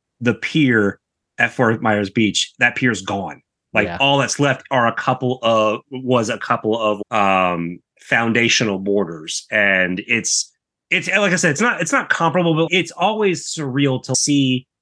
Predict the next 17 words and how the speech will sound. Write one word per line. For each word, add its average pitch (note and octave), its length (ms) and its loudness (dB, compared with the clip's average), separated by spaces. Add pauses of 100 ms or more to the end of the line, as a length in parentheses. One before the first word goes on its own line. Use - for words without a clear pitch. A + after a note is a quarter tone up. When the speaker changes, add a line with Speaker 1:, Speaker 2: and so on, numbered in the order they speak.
(140)
Speaker 1:
things A2 720 0 (280)
before C3 380 0
and A2+ 80 0
after A2 420 0
a G2+ 40 0
massive G2+ 360 -2
disaster, E2 580 -4
because G2 800 -2 (380)
you D3 260 -2
can't F#3 560 -2
really B2+ 720 0 (400)
conceive A#2+ 920 0 (320)
of C3+ 240 0
the A#2+ 100 0
destruction. - 680 -6 (320)
Like, A#2+ 380 2
Speaker 2:
Mm. D#2+ 100 -12